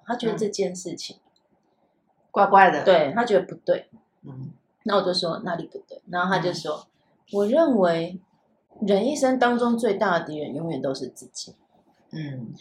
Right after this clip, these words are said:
Speaker 1: 你应该要跟自己比，而不是跟别人比。
Speaker 2: 对。
Speaker 1: 对不对？你应该跟自己竞争，
Speaker 2: 对。
Speaker 1: 而不是跟别人竞争，因为你永远比不完。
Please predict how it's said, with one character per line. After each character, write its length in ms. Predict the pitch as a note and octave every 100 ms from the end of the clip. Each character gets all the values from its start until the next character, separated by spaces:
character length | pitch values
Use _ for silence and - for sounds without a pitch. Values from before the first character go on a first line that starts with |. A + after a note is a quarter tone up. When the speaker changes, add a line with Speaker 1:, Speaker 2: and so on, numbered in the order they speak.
| -
Speaker 1:
你 160 | - F#3
应 140 | C4+
该 120 | C4+ C4+
要 120 | C4
跟 220 | B3 A3+
自 120 | G#3
己 200 | F#3+ D#3
比， 200 | - -
而 120 | -
不 100 | C#3+
是 140 | D#3+ D#3+
跟 220 | D#3 D#3+
别 200 | C3+ -
人 180 | - - -
比。 240 | A#2 - _ _ _
Speaker 2:
对。 160 | - -
Speaker 1:
对 120 | E3
不 60 | D#3+
对？ 180 | - -
你 80 | F3
应 100 | B3
该 200 | C#4 C4+
跟 260 | B3 B3+
自 100 | A#3
己 140 | - -
竞 260 | - F3+
争， 160 | D#3+ E3
Speaker 2:
对。 80 | -
Speaker 1:
而 40 |
不 100 | -
是 140 | -
跟 160 | D3 C#3+ -
别 200 | - -
人 140 | -
竞 200 | - -
争， 160 | - -
因 120 | A3
为 100 | C4
你 80 | F#3
永 180 | E3 D#3+
远 160 | D#3+ D#3+
比 140 | - -
不 160 | -
完。 180 | -